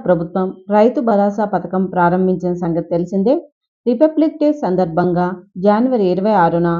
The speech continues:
రాష్ట్ర వ్యాప్తంగా ఐదు వందల అరవై మూడు గ్రామాలలో ఇందిరమ్మ ఆత్మీయ భరోసా, కొత్త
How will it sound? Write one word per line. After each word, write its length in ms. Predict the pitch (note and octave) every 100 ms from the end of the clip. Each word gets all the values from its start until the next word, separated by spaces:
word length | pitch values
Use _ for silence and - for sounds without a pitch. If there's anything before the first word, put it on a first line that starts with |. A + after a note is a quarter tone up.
| F3 _ _ _
రాష్ట్ర 300 | G#3 B3 B3 C4
వ్యాప్తంగా 520 | G3+ - G3 F#3+ F3 F3+ F3+ - F#3+
ఐదు 160 | A3+ C#4 C#4
వందల 260 | C4+ C#4 C4 D3+
అరవై 240 | F#3+ G3 G3
మూడు 160 | F#3+ F3+ E3
గ్రామాలలో 640 | F3 F#3 G#3+ G3+ F3 F3 E3+ F3 _ _ -
ఇందిరమ్మ 600 | A3+ C4 C#4 D4+ D4 C#4 C4 - G3
ఆత్మీయ 340 | G3+ A3 G#3+ F#3
భరోసా, 420 | E3+ F#3+ F#3+ G#3+ A3 B3 _ _ _ _ A#3
కొత్త 220 | A#3